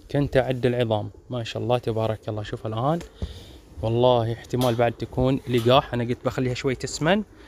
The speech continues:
وبشيعها على الفرس. في مقاطع قبل وبعد، إن شاء الله رايح أنزلها لكم تشوفوها قبل وبعد، قبل استخدام الخلطة بشهر كامل، الآن بالضبط شهر كامل. وهذا الخراج صورته على ثلاث مراحل،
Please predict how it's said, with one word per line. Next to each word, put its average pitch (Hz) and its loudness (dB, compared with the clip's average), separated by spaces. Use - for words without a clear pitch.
وبشيعها 123 0
على 117 -2
الفرس. 107 -4
في 185 2
مقاطع 139 0
قبل 123 0
وبعد، 131 2
إن 135 -2
شاء 135 0
الله 123 2
رايح 123 2
أنزلها 120 0
لكم 160 0
تشوفوها 123 -4
قبل 135 0
وبعد، 123 2
قبل 139 2
استخدام 131 -2
الخلطة 127 0
بشهر 131 0
كامل، 170 4
الآن 151 2
بالضبط 143 4
شهر 143 2
كامل. 151 4
وهذا 156 0
الخراج 120 -4
صورته 147 4
على 143 2
ثلاث 151 0
مراحل، 120 0